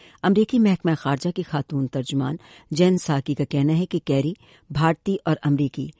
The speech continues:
کاروباری سربراہان کے ساتھ الگ الگ ملاقاتیں بھی کریں گے، جو اس اجلاس میں شامل ہو رہے ہیں۔ محکمہ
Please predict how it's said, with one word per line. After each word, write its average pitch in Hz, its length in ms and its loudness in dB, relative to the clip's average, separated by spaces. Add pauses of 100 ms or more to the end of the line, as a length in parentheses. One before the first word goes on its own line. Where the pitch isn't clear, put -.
(260)
کاروباری 156 640 2
سربراہان 160 760 0
کے 165 100 -4
ساتھ 139 340 -2
الگ 156 260 2
الگ 143 140 2 (100)
ملاقاتیں 131 540 -2
بھی 131 80 -4
کریں 160 300 2
گے، 196 100 0 (300)
جو 175 200 2
اس 156 220 -2
اجلاس 139 400 0
میں 147 180 -2
شامل 131 380 0
ہو 127 100 -2
رہے 127 100 -2
ہیں۔ 131 220 -4 (260)
محکمہ 220 300 4